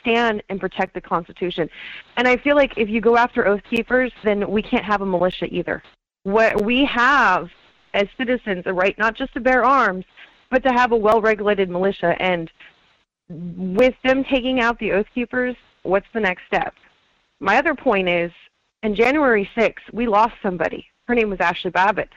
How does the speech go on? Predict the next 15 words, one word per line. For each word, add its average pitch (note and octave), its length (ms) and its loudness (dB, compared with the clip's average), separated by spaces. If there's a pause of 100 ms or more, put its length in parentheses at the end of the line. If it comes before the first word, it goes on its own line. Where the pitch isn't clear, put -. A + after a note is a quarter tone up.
(440)
She D4 80 -4
was E4 180 -2
shot B3+ 300 2
and A3 100 -4
killed A3 380 2
by F#3+ 180 2
a F#3 80 2
police A3 400 -2
officer. E3+ 520 -2
She - 160 -8
wasn't C4+ 300 2 (160)
shot G#3 220 2
and F3+ 160 -10
killed G#3+ 300 0
by D#3+ 260 2